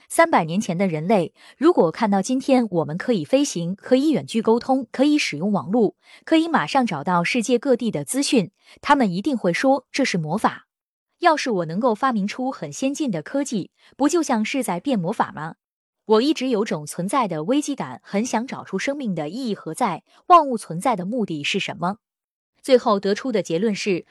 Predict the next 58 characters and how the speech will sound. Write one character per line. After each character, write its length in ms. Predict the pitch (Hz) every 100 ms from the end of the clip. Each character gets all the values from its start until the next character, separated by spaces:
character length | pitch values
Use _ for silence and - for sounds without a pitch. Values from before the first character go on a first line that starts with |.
| _
如 160 | - 339
果 140 | 330
我 140 | 302 170
们 120 | 220
有 160 | 196 139
办 220 | 254 220
法 240 | 175 127
让 160 | 147 196
全 240 | - 170
世 160 | 208 285
界 160 | 269 208
的 120 | 165
知 180 | - 220
识 260 | 233 185 -
越 120 | 262
来 180 | 160 202
越 120 | 196
进 240 | - 240
步， 240 | 196 175 - _ _
那 140 | 302 269
么 200 | 202 175 _ -
我 100 | 220
们 120 | 226
将 220 | 262 294
更 160 | 311 262
有 140 | 156
能 180 | 147 165
力 160 | 226 185
提 180 | -
出 160 | 190 269
更 180 | 330 277
好 220 | - 139
的 80 | 151
问 220 | 220 208
题， 340 | - 156 156 _ - -
提 120 | 240
高 220 | 240 262
全 240 | - 196
人 100 | 214
类 140 | 247 220
的 140 | 160
智 180 | - 285
慧， 320 | - 185 156 _ _
为 180 | 311 294
更 240 | 359 302
高 160 | 240 226
层 240 | - 165
次 120 | 196 220
的 160 | 165
集 200 | 151 196
体 140 | - 160
文 140 | 160
明 280 | 233 185 196
而 220 | 165 214
努 180 | 190 147
力 200 | 233 214
一 60 |
生， 320 | 160 214 202